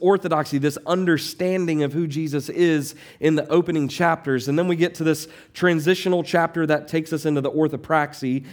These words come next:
the practice of that. So take what we know and now let's live it out. What does that change in us? And he spends the last half of the book of Hebrews telling us what it looks like to live a life that honors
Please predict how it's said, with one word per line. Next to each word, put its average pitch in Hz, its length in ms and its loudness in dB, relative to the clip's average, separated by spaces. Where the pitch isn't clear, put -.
the 147 100 0
practice 156 680 -2
of 117 160 -2
that. 127 340 0
So - 180 0
take 175 380 0
what 170 200 2
we 165 160 4
know 147 520 2
and 139 200 0
now 156 200 2
let's 151 300 -4
live 147 200 2
it 139 60 0
out. 139 240 2
What 131 140 -4
does 131 140 -4
that 131 180 -4
change 151 340 -2
in 120 80 -2
us? 117 220 -2
And 123 60 -2
he 120 40 -2
spends 147 540 -4
the 127 80 -2
last 147 400 -2
half 143 400 -2
of 127 160 -6
the 127 80 -4
book 131 160 -6
of 123 100 -8
Hebrews 120 580 -2
telling 170 480 -2
us 156 260 -4
what 143 160 0
it 139 140 0
looks 143 340 -2
like 127 280 0
to 127 80 -2
live 135 360 0
a 180 60 2
life 120 520 -2
that 139 320 0
honors 147 720 0